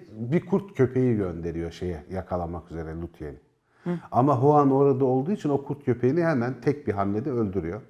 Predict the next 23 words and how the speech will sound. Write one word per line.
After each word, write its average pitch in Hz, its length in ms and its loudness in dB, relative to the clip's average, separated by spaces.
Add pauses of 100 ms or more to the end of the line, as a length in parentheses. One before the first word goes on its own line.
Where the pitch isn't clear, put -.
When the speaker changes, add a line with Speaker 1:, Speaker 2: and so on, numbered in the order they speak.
(560)
Speaker 1:
Bir 165 100 0
tane 139 320 4
daha 123 220 2
gönderiyor, 95 520 0
bir 127 100 -6
tane 117 300 2
daha 113 200 0
gönderiyor 95 480 -2
ama 107 220 0
bütün 160 320 -2
gelen 113 280 0 (100)
kurt - 180 -14
köpeklerin 110 600 -4
hepsini 127 420 -6 (180)
şey 98 220 -2
yapıyor. 76 320 -8 (420)
Huan 127 340 6
öldürüyor, 98 480 0
ta-, - 240 -10 (260)
şey 104 400 -2
yapamıyor. 90 460 -6 (160)
Yani, 85 280 -6 (420)
e, 85 680 -2